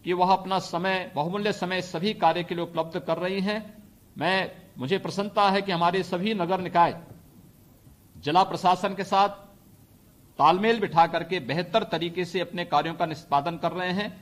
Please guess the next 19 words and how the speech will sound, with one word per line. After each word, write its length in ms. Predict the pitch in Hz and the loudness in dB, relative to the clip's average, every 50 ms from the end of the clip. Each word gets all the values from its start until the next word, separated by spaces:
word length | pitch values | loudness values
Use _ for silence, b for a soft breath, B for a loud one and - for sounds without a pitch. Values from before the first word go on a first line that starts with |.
| - - - - - - _ - _ _ - | -20 -20 -20 -20 -20 -20 _ -20 _ _ -8
मुझे 180 | 123 143 180 | -6 -4 -2
विश्वास 440 | 175 170 170 - 190 185 196 196 196 | -4 -4 -2 2 2 2 2 2 0
है 120 | 220 226 233 226 - - - - - - _ _ - - - - | -2 -4 -4 -6 -12 -18 -20 -20 -20 -20 _ _ -20 -20 -20 -12
जो 160 | 120 - 175 | -6 -4 2
बातें 340 | 170 165 165 175 - 208 202 | 6 6 6 6 4 0 -2
यहाँ 300 | 208 196 180 160 175 185 180 | -2 -2 0 2 2 0 2
पर 400 | - 190 190 196 196 190 190 - - - - - - - - _ - - | 2 2 4 4 2 0 -4 -10 -18 -20 -20 -20 -20 -20 -20 _ -4 -2
अभी 580 | 139 143 160 190 202 196 165 123 101 - - - - - - - - _ - | -2 0 2 2 2 2 0 -2 -4 -8 -16 -20 -20 -20 -20 -20 -20 _ -6
विभिन्न 320 | - 147 160 202 208 202 220 | -4 -2 0 0 0 0 0
नगर 320 | 208 180 165 160 196 196 196 | 0 0 2 2 2 2 2
निकायों 380 | 185 175 - 165 160 175 185 | -2 0 2 4 4 4 2
ने 100 | 185 190 185 | -2 -2 -4
बताई 340 | 160 151 - 170 175 190 196 | -4 0 2 2 2 2 2
हैं, 160 | 185 214 214 | 0 0 -2
सभी 640 | 208 196 - 165 156 185 214 220 220 220 208 220 - - | -4 -4 -6 -4 -2 -2 -2 0 -2 -2 -6 -10 -10 -4
नगर 280 | 117 131 160 180 185 196 | -4 -2 0 2 0 0
निगम, 440 | 196 202 180 202 208 208 208 208 - - - - - - - - _ | -2 -2 0 2 2 0 0 -4 -10 -14 -20 -20 -20 -20 -20 -18 _
नगर 240 | - 131 151 175 185 175 | -4 -2 0 0 0 2
पालिका, 680 | 180 175 170 180 190 180 202 196 202 202 202 202 202 | 4 4 4 4 2 4 6 8 8 8 6 4 0